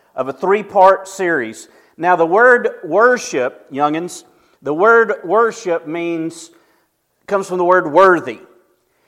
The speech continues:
It means to tell God how awesome He is. It means to say, "God, you are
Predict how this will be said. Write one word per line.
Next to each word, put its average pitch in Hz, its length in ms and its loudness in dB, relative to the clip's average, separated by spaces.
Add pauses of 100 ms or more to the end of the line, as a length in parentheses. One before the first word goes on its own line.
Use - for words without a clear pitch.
(140)
It 185 160 -8
means 220 460 -6
to 175 280 -4 (280)
tell 233 400 -2
God 202 500 2
how 180 680 -4 (460)
awesome 185 540 4
He 117 160 -4
is. 95 340 -14 (300)
It 190 160 -10
means 214 340 -8
to 185 100 -12
say, 196 240 -4
"God, 190 640 0
you 233 220 -8
are 160 400 0